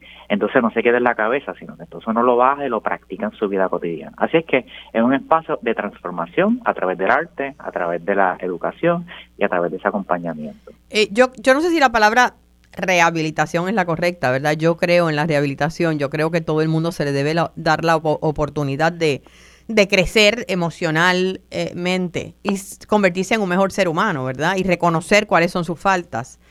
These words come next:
Speaker 2: Eh, eh, en este caso, estamos hablando de personas que tal vez ya son acusadas de violencia doméstica, de hombres que,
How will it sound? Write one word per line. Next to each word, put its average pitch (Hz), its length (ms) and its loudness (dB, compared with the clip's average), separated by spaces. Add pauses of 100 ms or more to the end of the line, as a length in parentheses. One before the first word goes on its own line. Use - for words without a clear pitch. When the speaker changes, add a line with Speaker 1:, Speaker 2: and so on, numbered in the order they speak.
(320)
Speaker 2:
Eh, 160 640 4
eh, 165 240 0 (300)
en 185 180 0
este 254 240 0
caso, 262 600 2 (560)
estamos 202 460 2
hablando 262 380 4
de 240 120 4
personas 233 580 0
que 196 240 2
tal 185 320 0
vez 220 140 0
ya 220 120 2
son 226 180 2
acusadas 220 800 2 (300)
de 214 200 0
violencia 233 440 0
doméstica, 247 560 2
de 175 120 6
hombres 202 320 2
que, 196 320 2